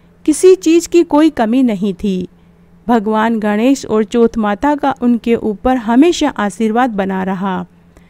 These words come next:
जय हो गणेश भगवान की, जय हो चौथ माता की। रात्रि को चंद्रमा को अर्घ्य देते समय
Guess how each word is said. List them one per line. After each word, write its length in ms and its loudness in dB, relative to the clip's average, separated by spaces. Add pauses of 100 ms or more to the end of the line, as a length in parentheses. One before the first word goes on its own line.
(400)
जय 100 2
हो 180 4
गणेश 420 0
भगवान 520 -4
की, 380 -8 (400)
जय 120 4
हो 200 4
चौथ 360 2
माता 380 -2
की। 340 -10 (1080)
रात्रि 420 4
को 160 4
चंद्रमा 560 2
को 180 0
अर्घ्य 420 0
देते 380 0
समय 500 2